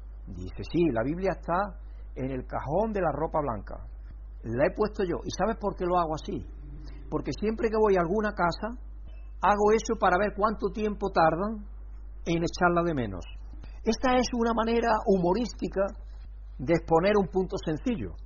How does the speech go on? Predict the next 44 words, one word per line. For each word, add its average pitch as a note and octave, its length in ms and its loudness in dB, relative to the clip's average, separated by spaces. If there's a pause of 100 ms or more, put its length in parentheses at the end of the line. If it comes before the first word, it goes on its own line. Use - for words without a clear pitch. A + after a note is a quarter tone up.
(480)
Todos C4 280 8
tenemos A#3 340 2
nuestras G#3 380 0
formas F#3+ 300 4
de E3+ 100 -2
pensar F3+ 400 2
y E3 80 0
hacer F3+ 220 0
las D#3+ 180 0
cosas E3+ 340 0
que - 120 -4
creemos F3 320 0
que D3 80 -4
son - 180 -2
las D#3 140 4
mejores. C3 440 0 (600)
Todos. G3 300 2 (600)
Y D3 100 2
a E3+ 40 8
veces C4+ 240 6
nuestra B3 240 2
forma C4+ 320 6
de B3 100 6
pensar A#3+ 360 2
puede A#3+ 180 2
hacer A3+ 260 2
daño B3 300 0 (180)
a D#3+ 180 6
quienes F3 360 4
le D3+ 140 4
predicamos, G3+ 840 6
a C#3 60 -2
quienes C#3+ 240 -2
le C3 180 4
hablamos, F#3+ 680 4 (440)
sin - 180 -8
darnos G#3 280 -2
cuenta, G#3+ 360 0 (340)
muchas A2 300 0
veces. F2+ 240 -6 (580)
Así D3+ 320 4
que E3 300 0
hoy G#3+ 240 10
veremos A#3 480 8